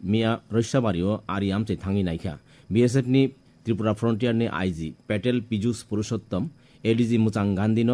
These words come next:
आरि आमचे नि हालक तै साइमान रेखा। त्रिपुरा नि टेक्नो इन्डिया यूनिवर्सिटी ओ मिया नि सिमी हाती बार सरमै यूनिवर्सिटी हाती बार सांबतंग चेंखा। मेलो नारवाय अक्रांगि मानजाखा हास्तेनि लोकायुक्त डॉक्टर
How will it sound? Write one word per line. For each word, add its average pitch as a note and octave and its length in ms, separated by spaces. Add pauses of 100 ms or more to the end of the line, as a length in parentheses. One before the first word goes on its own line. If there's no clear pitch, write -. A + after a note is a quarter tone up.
आरि F#2+ 220
आमचे G#2 280
नि E2 180
हालक G2 300
तै G2 300
साइमान F2 380
रेखा। D2 260 (1120)
त्रिपुरा C#3 300
नि C#3+ 100
टेक्नो C3 340
इन्डिया C3 280
यूनिवर्सिटी A#2+ 500
ओ A2 120
मिया A#2 240
नि A2+ 80
सिमी G2+ 280
हाती G#2+ 260
बार E2+ 140
सरमै G2+ 380
यूनिवर्सिटी A2+ 600
हाती A2 240
बार E2+ 140
सांबतंग E2 480
चेंखा। D#2+ 340 (460)
मेलो A#2+ 240
नारवाय A2 340
अक्रांगि A2 360
मानजाखा G#2+ 420 (160)
हास्तेनि A2 340
लोकायुक्त F#2+ 520 (100)
डॉक्टर F#2+ 300